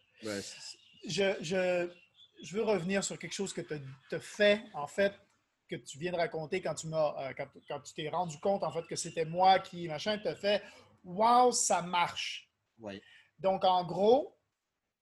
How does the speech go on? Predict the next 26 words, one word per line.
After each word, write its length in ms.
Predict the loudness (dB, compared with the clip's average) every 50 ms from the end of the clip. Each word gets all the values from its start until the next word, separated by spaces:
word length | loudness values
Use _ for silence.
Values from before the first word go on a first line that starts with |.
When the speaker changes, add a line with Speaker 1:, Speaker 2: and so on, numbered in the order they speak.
| _ _ -10
Speaker 2:
tu 240 | -8 -4 2 6
as 360 | 6 6 6 6 2 -4 -14 _ _ _
confirmé 1040 | -2 -2 0 0 0 -6 -4 0 0 0 0 0 -4 -2 -2 -4 -4 -6 -8 -14 _ _ _ _ _ _ _ _ _ _ _ _ _ _
inconsciemment, 680 | -4 -2 0 0 0 0 2 2 2 4 4 2 2 0
mais 120 | -2 -4
tu 160 | -6 -8 -6
t'es, 280 | -6 -6 -6 -6 -12 _ _ _ _
ben, 180 | -6 -4 -4 -4 -6 _
consciemment 440 | -8 -6 -6 -4 -4 -2 0 0 0
ou 100 | 2 0
inconsciemment, 420 | -2 -4 -4 -4 -4 -2 -2 -4
mais 100 | -4 -6
tu 120 | -8 -6 -2
t'es 180 | -2 -2 -2
confirmé 800 | 0 2 2 2 2 0 0 0 0 0 0 0 -2 -2 -6 -12 _ _ _ _ _ _
que 420 | 2 4 6 6 4 2 -6 -16 _ _ _ _ _ _ _ _ -8
les 180 | -6 -4 -2 -2
choses 280 | 0 0 -2 -2 -2 -6
que 80 | -6
tu 180 | -8 -6 -4 0
mets 80 | 2
en 140 | 4 2 4
place 280 | 6 6 6 6 6 0 -6
pour 140 | -8 -8 0
que 80 | 0 0
des, 280 | 0 0 -2 -4 -6